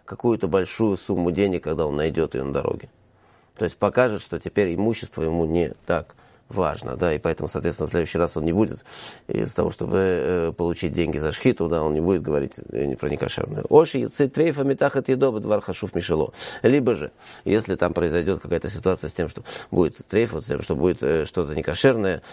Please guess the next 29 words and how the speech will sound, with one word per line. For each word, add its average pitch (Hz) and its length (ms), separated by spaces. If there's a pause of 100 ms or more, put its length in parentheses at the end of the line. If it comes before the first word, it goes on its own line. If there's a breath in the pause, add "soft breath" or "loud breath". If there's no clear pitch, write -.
(140 loud breath)
и - 60
он 92 140
заплатит 90 440
это 76 260
сам, 113 400 (260)
причем 90 340
достаточно 87 920
дорого 98 360
и 76 420
своего 80 320
кошелька. 101 460 (200 loud breath)
То - 60
есть, 87 140
опять 87 180
же, 82 80
мы 87 80
видим, 90 220
что - 240 (320 loud breath)
деньги 87 320
для 71 140
него 78 260
в - 40
данном 78 180
случае 80 300
перестали 80 520
быть 78 260 (960)
такой 92 240
вещью, 76 240
которая 73 400